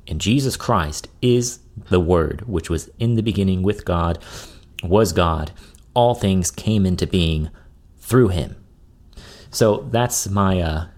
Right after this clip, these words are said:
final thought on that. Nick, do you have any final thoughts on theosis?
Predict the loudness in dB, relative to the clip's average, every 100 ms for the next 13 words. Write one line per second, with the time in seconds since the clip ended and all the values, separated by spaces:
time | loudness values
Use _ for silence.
0 | -20 -4 0 2 0 0 -2 -2 -4 -4
1 | -4 -2 -2 0 0 0 0 0 0 0
2 | -2 0 0 2 0 -2 -6